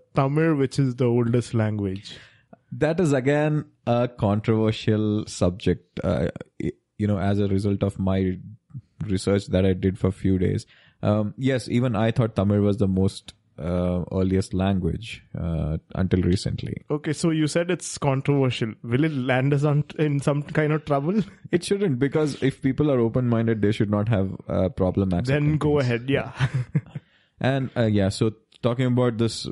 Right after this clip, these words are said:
Speaker 2: first language, right? So before any of these three languages, uh, I'm not talking about Malayalam at this point because relatively a new
Speaker 1: Hmm.
Speaker 2: language, but there are, uh, there are again controversies, uh, you know, related to that,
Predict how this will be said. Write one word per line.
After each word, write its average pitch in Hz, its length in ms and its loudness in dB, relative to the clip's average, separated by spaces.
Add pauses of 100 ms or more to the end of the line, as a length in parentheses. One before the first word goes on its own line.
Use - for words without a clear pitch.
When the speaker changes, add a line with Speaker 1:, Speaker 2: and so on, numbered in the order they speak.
Speaker 2:
first 110 320 -2
language, 95 420 0
right? 90 300 2
So 104 220 2 (340)
before 151 560 0
any 117 240 2
of 117 180 -2
these 113 220 0
three 101 240 0
languages, 95 680 0 (140)
uh, - 60 -16 (180)
I'm 104 140 0
not 107 160 0
talking 101 240 0
about 101 180 2
Malayalam 98 440 2
at 92 100 -2
this 98 140 0
point 131 320 0
because - 420 -4 (460)
relatively 127 500 2
a 104 60 0
new 101 160 2
Speaker 1:
Hmm. 98 80 2
Speaker 2:
language, 95 300 2
but 113 220 -2
there 113 140 2
are, 123 160 -2
uh, 110 100 0 (140)
there 131 160 2
are 120 80 2
again 113 220 0
controversies, 101 600 2
uh, 90 360 -2
you 92 160 2
know, 98 80 2
related 95 340 0
to 95 100 0
that, 92 260 -2